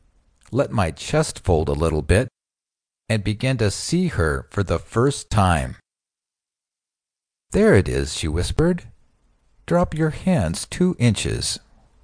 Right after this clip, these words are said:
We did this for another hour. I slowly worked my way down, one revelation at a time, letting go of one more story,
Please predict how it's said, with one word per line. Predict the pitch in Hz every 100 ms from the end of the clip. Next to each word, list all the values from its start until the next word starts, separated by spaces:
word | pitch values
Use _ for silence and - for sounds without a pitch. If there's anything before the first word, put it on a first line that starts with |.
| _ _ _ _ _ _ _ _ - - _ _ - - -
We | - 101
did | 185 190
this | 82 -
for | - 98
another | 98 107 82
hour. | - 95 98 57 - - _ _ _ _ -
I | 95
slowly | - - 123 160 147
worked | 92 87 -
my | 85
way | 80 78 78
down, | 101 104 73 82 - _ _ _
one | - 151 127
revelation | 117 107 92 98 - 95
at | 85
a | 76
time, | - - 131 80 69 - - _ _ _ _
letting | 113 123 107
go | 95 123 117
of | 87
one | 80 120 135
more | 123 123
story, | 127 - 92 80 78 92